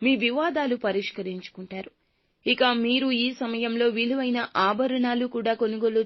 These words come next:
చేసే అవకాశం ఉంది. మిత్రులతో విందు వినోద కార్యక్రమంలో కూడా పాల్గొనవచ్చు. ఇలా ఈ సమయంలో మూడు గుడ్ న్యూస్లు కూడా రాబోతున్నాయి.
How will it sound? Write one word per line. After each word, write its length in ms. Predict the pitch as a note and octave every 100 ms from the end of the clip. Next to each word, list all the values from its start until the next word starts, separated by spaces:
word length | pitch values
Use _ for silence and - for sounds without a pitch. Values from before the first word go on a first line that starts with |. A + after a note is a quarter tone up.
| A3
చేసే 300 | G#3 - A3+
అవకాశం 580 | G3+ G#3+ A#3 G#3+ A#3 A3+
ఉంది. 220 | A3+ C#5 - _ _ _ _ -
మిత్రులతో 640 | B3+ C4+ C#4+ C#4+ C4+ B3
విందు 360 | B3 A3+ A3+ A#3+
వినోద 400 | B3 A#3 A3+ A3 G#3+
కార్యక్రమంలో 600 | G3 G#3 G#3 G#3 G3+ G3
కూడా 280 | G3 F#3+ F#3+
పాల్గొనవచ్చు. 840 | F#3+ F#3 F3+ F#3 F#3 F#3 F#3 - - _ _ _ _ _
ఇలా 240 | A3 B3 E4 - -
ఈ 140 | A#3
సమయంలో 540 | B3 B3 A3 A#3 A3+ D#4 E5 _ _ A3
మూడు 320 | C4+ D#4 D#4
గుడ్ 320 | A#3+ A#3+ A3
న్యూస్లు 360 | C4 B3+ B3 A3+
కూడా 280 | A3 G#3
రాబోతున్నాయి. 640 | G3+ F#3+ F3 F#3 - G3